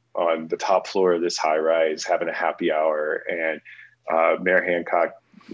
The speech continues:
waved over, uh, Councilman Chris Nevitt and said, "Hey, this is the guy you gotta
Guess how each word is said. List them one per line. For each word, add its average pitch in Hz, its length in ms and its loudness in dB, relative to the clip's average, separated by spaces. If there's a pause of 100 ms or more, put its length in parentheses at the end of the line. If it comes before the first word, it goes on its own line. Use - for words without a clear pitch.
(580)
waved 98 440 4
over, 85 680 2
uh, 82 340 2
Councilman 92 380 -2
Chris 95 240 -2
Nevitt 104 300 4
and 87 160 -8
said, 87 160 -4
"Hey, 104 200 0
this 95 240 -4
is 90 120 -10
the 87 80 -6
guy 82 180 -2
you 80 140 -8
gotta 80 200 -6